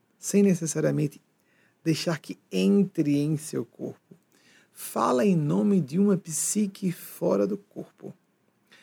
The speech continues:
sem matéria densa, sem corpo físico, corpo nessa faixa da matéria densa. Talvez não incorpore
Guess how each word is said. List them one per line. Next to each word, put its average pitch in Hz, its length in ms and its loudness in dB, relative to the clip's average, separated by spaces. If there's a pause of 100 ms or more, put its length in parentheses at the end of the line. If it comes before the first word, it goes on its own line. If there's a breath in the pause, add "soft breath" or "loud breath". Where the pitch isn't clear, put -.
(140 soft breath)
sem 180 360 0
matéria 151 800 -2
densa, 147 680 -4
sem 170 320 -2 (240)
corpo 170 320 -2
físico, - 640 -10 (340)
corpo 156 360 -2
nessa 151 340 -2
faixa - 680 -10 (480 soft breath)
da 127 120 -4
matéria 131 360 -4
densa. - 360 -8 (1900 soft breath)
Talvez 127 380 2
não 131 180 2
incorpore 190 680 4